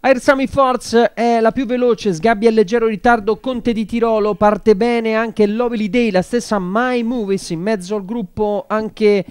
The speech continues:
Miracolo Italiano, la seconda linea è completata da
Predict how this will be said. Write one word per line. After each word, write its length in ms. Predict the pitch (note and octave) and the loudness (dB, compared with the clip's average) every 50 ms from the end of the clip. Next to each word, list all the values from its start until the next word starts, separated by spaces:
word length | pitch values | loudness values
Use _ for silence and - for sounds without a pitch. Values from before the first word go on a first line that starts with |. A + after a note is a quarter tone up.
| - - - - _ _ | -12 -20 -20 -20 _ _
Miracolo 520 | - D3 E3 F#3 A3 A#3 A#3 - - G#3+ G#3+ | -6 -2 0 2 2 2 2 0 -2 -2 -2
Italiano, 600 | G#3+ - A3+ A3+ G#3+ A3+ A3 G#3+ G#3 G3+ G#3 G3+ | 0 2 2 2 4 4 2 2 2 0 -2 -4
la 80 | F#3 | -6
seconda 340 | D#3 - D#3+ G3+ G#3 G3 G3 | -6 -6 -6 -6 -4 -2 -2
linea 220 | G3+ A3+ G#3+ G3+ | -2 -2 -2 -2
è 40 | F3 | -4
completata 720 | - G#3+ F#3+ E3 - F#3+ E3 - G#3+ G#3+ G#3 - G#3+ G3 | -4 -4 -6 -4 -4 -4 0 2 2 2 2 2 0 -2
da 420 | F3+ D#3+ E3 G3 G3 F#3+ F#3 F3+ | 0 2 2 4 4 4 4 0